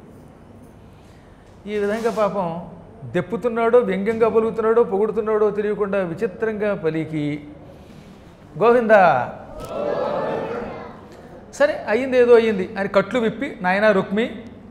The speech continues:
ఇంటికెళ్ళి ఓ రూపాయి ఇచ్చి క్షవరం పూర్తిగా చేసుకుంటే నెల్లాళ్ళకి జుట్టు వస్తుంది, దీని గురించి ఎక్కువ బాధపడకు."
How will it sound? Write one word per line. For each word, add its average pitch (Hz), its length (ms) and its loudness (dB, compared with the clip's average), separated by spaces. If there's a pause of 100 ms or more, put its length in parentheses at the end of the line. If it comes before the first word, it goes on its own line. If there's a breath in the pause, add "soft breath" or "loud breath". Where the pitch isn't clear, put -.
(200)
ఇంటికెళ్ళి 214 420 0
ఓ 196 40 2
రూపాయి 190 320 0
ఇచ్చి 202 260 -4
క్షవరం 180 380 -2
పూర్తిగా 180 360 -4
చేసుకుంటే 180 360 -6
నెల్లాళ్ళకి 170 420 0
జుట్టు 170 240 -4
వస్తుంది, 175 380 -6
దీని 160 200 -6
గురించి 175 160 -4
ఎక్కువ 175 220 -6
బాధపడకు." 147 560 -4